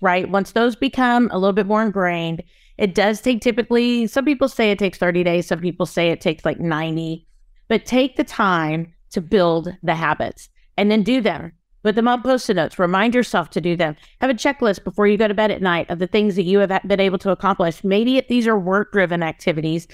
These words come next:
make a checklist that you go ahead and you check off before you leave the office, okay? And that you look at, say, three, four o'clock in the afternoon, so you have time to finish them and still be home to honor your family time. Create a space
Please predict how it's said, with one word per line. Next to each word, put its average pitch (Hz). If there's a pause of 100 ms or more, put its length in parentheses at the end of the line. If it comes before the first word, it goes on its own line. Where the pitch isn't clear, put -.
(240)
make 214
a 240
checklist 214
that 208
you 202
go 202
ahead 196
and 190
you 180
check 202
off 170
before 185
you 196
leave 165
the -
office, - (500)
okay? 190 (160)
And 196
that 208
you 208
look 247
at, 185
say, 202
three, 226
four 220
o'clock 208
in 196
the 196
afternoon, 202
so 214
you 208
have 202
time 226 (240)
to 185
finish 170
them 160
and 196
still -
be 208
home 196 (220)
to -
honor 185
your 196
family 247
time. - (840)
Create 269
a 269
space 214